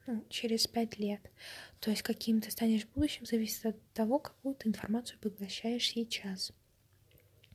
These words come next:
И в этом плане я делаю большие уверенные шаги вперед, потому что подписываюсь на ресурсы, которые мне действительно нужны,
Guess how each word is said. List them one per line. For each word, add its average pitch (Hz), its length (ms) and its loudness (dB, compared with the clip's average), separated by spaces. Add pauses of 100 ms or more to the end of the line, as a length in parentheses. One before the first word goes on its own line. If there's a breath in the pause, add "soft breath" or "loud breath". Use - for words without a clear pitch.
(580 loud breath)
И 240 200 2
в 233 60 4
этом 240 260 6
плане 247 500 2 (420 loud breath)
я 226 120 0
делаю 226 280 4
большие 226 400 4
уверенные 220 360 6
шаги 220 340 0
вперед, 226 560 2 (680 loud breath)
потому 220 640 2
что - 340 -4 (440 loud breath)
подписываюсь 220 920 0
на 220 100 6
ресурсы, 226 480 -2
которые 226 380 2
мне 214 220 8
действительно 214 600 2
нужны, 202 580 2